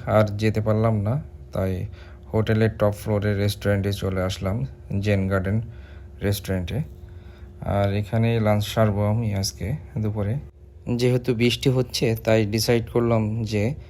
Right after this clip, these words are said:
খিচুড়ি খাবো। তাদের মেনু কার্ড চেক করলাম এবং দেখলাম খিচুড়ি নাই, তাই অর্ডার করলাম আফগানি বিরিয়ানি। Then বিরিয়ানির জন্য টোয়েন্টি ফাইভ মিনিট ওয়েট করতে হলো,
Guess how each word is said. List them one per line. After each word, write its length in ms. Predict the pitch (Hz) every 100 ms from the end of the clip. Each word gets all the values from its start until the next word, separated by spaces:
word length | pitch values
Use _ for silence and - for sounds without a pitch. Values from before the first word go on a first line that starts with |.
| -
খিচুড়ি 360 | - 117 120 113
খাবো। 380 | - 104 107 214 - - - - - - -
তাদের 280 | 120 123 123
মেনু 260 | 117 113
কার্ড 240 | 113 117 113
চেক 240 | - 101
করলাম 460 | - 120 95 120 147 -
এবং 340 | 107 104 101
দেখলাম 400 | 101 98 107 104
খিচুড়ি 420 | 113 110 113 110
নাই, 300 | 107 104 139 165 -
তাই 160 | - 92
অর্ডার 340 | 101 107 101
করলাম 420 | 110 101 98 107 117
আফগানি 500 | 110 107 107 101 113
বিরিয়ানি। 600 | 113 101 95 95 95 196 - - - - - - -
Then 280 | 123 127
বিরিয়ানির 380 | 120 123 123 117
জন্য 280 | 117 117 120
টোয়েন্টি 300 | 117 120 117
ফাইভ 300 | 117 120 113
মিনিট 280 | 117 110 110
ওয়েট 260 | 104 110
করতে 320 | - 113 - 113
হলো, 380 | 120 107 139